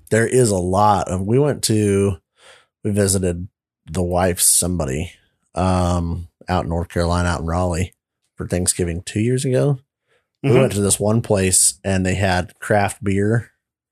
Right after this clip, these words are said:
Speaker 1: Like, I, I don't even know how to explain. It was a bar. It was like a liquor store and a bar combo. It was weird,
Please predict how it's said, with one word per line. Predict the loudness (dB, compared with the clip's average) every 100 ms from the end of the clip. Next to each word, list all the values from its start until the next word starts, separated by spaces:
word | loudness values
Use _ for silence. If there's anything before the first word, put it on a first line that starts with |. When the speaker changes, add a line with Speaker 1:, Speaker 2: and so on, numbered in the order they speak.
| _ _ _ _ _ _ _ _
Speaker 1:
Like, | -2 0 -2 -6 -16 _ _ _ _ _ _ _ _ _ _ _ _ _ _ _ _ _ _ _ _ -6
I, | -6 -6 -8 -8 -12
I | -4 0
don't | 4
even | 4
know | 2
how | 0
to | -2
explain. | 0 0
It |
was | 0
a |
bar. | 0 2 4 4 2
It | -2 -14 -16 -6
was | -2
like | 0
a | 0
liquor | 0 2 0
store | 0 2 2 2
and |
a | 0
bar | 0 2 2
combo. | -2 -4 -2 -2 -2 -4 -6 _ _ _ _ -4
It | 0
was | 0 2
weird, | 2 2 0 -4